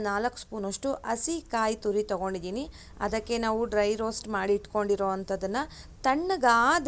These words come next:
ಮೇಲೆ ನಾವು ಮಿಕ್ಸಿಗೆ ಹಾಕ್ಕೋಬೇಕು. ಹಾಗೆ ಅರ್ಧ ಸ್ಪೂನಷ್ಟು ಧನಿಯಾ ಪುಡಿ ಹಾಕ್ಕೊಂಡಿದ್ದೀನಿ. ನಿಮ್ಗೆ ಇಷ್ಟ ಆಯಿತು ಅಂದರೆ ಧನಿಯಾ ಬೀಜ ಬೇಕಾದರೂ ಹಾಕ್ಕೊಳ್ಬೋದು. ನೀವು ಫ್ರೈ ಮಾಡ್ತೀರಲ್ವ ಆ ಟೈಮ್ನಲ್ಲೇ ಹಾಕ್ಕೊಳ್ಬೋದು.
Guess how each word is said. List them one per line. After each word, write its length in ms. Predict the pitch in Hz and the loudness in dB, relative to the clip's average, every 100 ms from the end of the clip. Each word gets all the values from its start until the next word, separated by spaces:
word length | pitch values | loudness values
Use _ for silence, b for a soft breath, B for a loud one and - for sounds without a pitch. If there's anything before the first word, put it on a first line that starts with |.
| 233 | 0
ಮೇಲೆ 320 | 214 202 202 208 196 | -2 0 0 0 0
ನಾವು 180 | 196 285 - 214 | 0 -2 -2 -4
ಮಿಕ್ಸಿಗೆ 420 | 214 - 214 233 - | -2 -2 -2 -4 -4
ಹಾಕ್ಕೋಬೇಕು. 600 | 185 - 185 180 - 285 392 B B B 233 | -4 -2 -2 -4 -2 -4 -4 B B B -2
ಹಾಗೆ 260 | 220 277 349 - | -2 -2 -4 -2
ಅರ್ಧ 180 | 233 220 285 - | -2 2 0 0
ಸ್ಪೂನಷ್ಟು 460 | 214 185 180 - 294 196 | -6 -6 -6 -4 -2 -2
ಧನಿಯಾ 280 | 190 196 208 - | -2 0 -2 -2
ಪುಡಿ 180 | 208 247 226 | -4 -2 0
ಹಾಕ್ಕೊಂಡಿದ್ದೀನಿ. 640 | 185 - 185 175 196 302 - B B 269 | -2 -4 -6 -4 -6 -6 -10 B B -6
ನಿಮ್ಗೆ 220 | 330 294 262 | -4 -2 -2
ಇಷ್ಟ 160 | - 262 | 0 0
ಆಯಿತು 180 | 220 220 | 0 -2
ಅಂದರೆ 160 | 202 262 226 | -2 -2 0
ಧನಿಯಾ 260 | 202 208 208 196 | -2 0 -2 -2
ಬೀಜ 160 | 196 208 | -2 -2
ಬೇಕಾದರೂ 360 | 190 196 196 277 285 | -2 -4 -2 -2 0
ಹಾಕ್ಕೊಳ್ಬೋದು. 580 | 220 208 202 190 185 180 190 | -2 0 -2 0 -2 -2 -6
ನೀವು 140 | 196 220 | -4 -2
ಫ್ರೈ 120 | 214 240 | 0 0
ಮಾಡ್ತೀರಲ್ವ 560 | 214 185 190 180 180 262 311 B B B 202 | 0 -2 -4 -4 -2 -2 -4 B B B -2
ಆ 20 | 214 | 0
ಟೈಮ್ನಲ್ಲೇ 400 | 214 208 208 285 277 | 0 0 0 0 0
ಹಾಕ್ಕೊಳ್ಬೋದು. 600 | 202 - 202 190 185 269 | 0 0 -2 0 0 -2